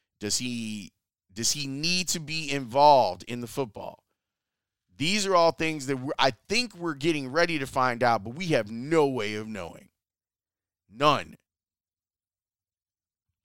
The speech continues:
So that's super interesting to me, too. Who is this guy?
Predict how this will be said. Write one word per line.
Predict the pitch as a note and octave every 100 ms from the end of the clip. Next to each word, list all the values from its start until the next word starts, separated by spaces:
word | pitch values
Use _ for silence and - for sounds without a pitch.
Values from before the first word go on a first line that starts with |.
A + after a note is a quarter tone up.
| _ _ _ _ _ _ _ -
So | -
that's | C3+ E3 F#3 -
super | F3 D3 C#3
interesting | C3 A#2+ A#2+ B2+ A2+
to | A#2+
me, | A#2 A2+
too. | - E3+ F#2+ F#2+ _ _ _ _ _ _ _ _ _ _ _
Who | E3+ F#3+
is | A3 F3+
this | D3 -
guy? | G#2+ D#2